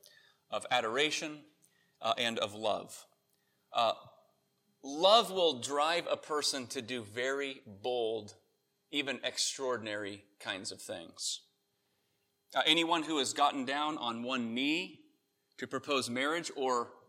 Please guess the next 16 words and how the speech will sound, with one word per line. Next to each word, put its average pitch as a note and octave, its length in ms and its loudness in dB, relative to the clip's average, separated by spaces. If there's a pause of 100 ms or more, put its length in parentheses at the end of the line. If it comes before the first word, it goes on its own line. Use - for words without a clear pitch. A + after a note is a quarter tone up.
been C3 100 -2
on B2+ 100 0
the A#2 80 -4
receiving B2+ 460 -2
end D#3+ 460 -4
of A2+ 140 -8
that A#2+ 160 -2
proposal C3 600 -6
knows C3 840 2 (320)
the B2+ 80 -4
power D#3+ 760 4 (760)
and C#3 160 2
the C#3+ 160 4
impulse C#3 800 2 (420)
of A#2+ 160 2
love. B2 480 2